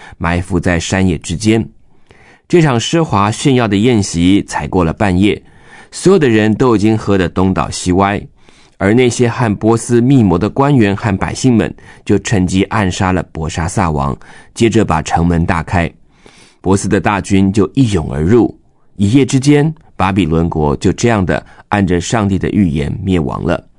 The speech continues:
而波斯成为新的大帝国。波斯从一个小国渐渐成为当时的大国。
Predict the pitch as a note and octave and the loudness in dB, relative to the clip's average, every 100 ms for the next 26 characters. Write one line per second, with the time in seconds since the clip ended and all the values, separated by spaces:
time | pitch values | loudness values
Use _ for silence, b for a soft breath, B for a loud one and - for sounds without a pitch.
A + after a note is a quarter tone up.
0 | b b - E2 - G#2+ A2+ - C#3 C#3 | b b -6 -6 0 0 0 2 2 2
1 | - D2 D#2+ D#2+ - G#2 G#2 F#2 - - | 0 -2 0 -2 0 2 2 0 -2 -6
2 | D#2 D#2 - A1 - _ _ _ _ _ | -8 -8 -6 -8 -10 _ _ _ _ _
3 | _ _ _ _ _ _ _ _ _ _ | _ _ _ _ _ _ _ _ _ _
4 | _ _ _ _ _ _ _ _ _ _ | _ _ _ _ _ _ _ _ _ _
5 | F#3+ G3 F#3 F3 - - A#2+ B2 - D#2 | 2 2 4 2 2 0 2 0 0 -4
6 | C#2 E2 F2 G2 - B2 A2+ A2+ F#2+ F2 | -2 0 0 0 0 0 2 2 0 -2
7 | E2+ E2+ F#2 F2+ - - E2 F#2+ D#2 - | -2 -2 -2 -4 -4 -6 -4 -4 -4 -6
8 | A#1 - | -10 -12